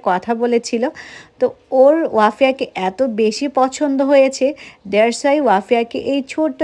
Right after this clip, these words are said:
কিউট লাগেজ সহ গিফটটা, মানে খেলনা একটা, এটা গিফট করে। খেলনাটা অনেক সুন্দর, একটা আর্টের একটা প্রোডাক্ট ছিল।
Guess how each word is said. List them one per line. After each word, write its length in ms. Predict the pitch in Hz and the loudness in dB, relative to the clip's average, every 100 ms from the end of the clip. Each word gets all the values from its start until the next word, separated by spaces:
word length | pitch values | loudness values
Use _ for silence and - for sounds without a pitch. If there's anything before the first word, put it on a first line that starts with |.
| 302 | -4
কিউট 300 | - 254 254 | -4 -4 -2
লাগেজ 340 | 240 196 233 233 | 0 0 -2 -4
সহ 220 | - 269 | -4 -4
গিফটটা, 520 | 220 196 - - 277 - - - - | -4 -8 -8 -4 -4 -4 -20 -20 -12
মানে 160 | 208 240 | -6 -6
খেলনা 500 | 240 240 233 254 294 | -4 -2 0 2 0
একটা, 220 | 285 294 | 0 0
এটা 200 | 302 240 | 0 0
গিফট 380 | 208 202 220 - | -2 -4 -6 -6
করে। 280 | - 82 - - - - | -6 -6 -6 -14 -20 -8
খেলনাটা 460 | 226 233 269 269 - | -4 -2 0 0 -2
অনেক 440 | 202 196 220 262 254 | 0 0 0 -2 -4
সুন্দর, 420 | - 311 269 277 | -4 -2 2 2
একটা 260 | 202 - - _ | 2 -6 -8 _
আর্টের 420 | 196 208 214 285 | -2 -2 2 4
একটা 220 | 277 277 285 | 4 2 0
প্রোডাক্ট 440 | 254 226 233 247 | 2 2 0 -4
ছিল। 300 | - 277 | -4 0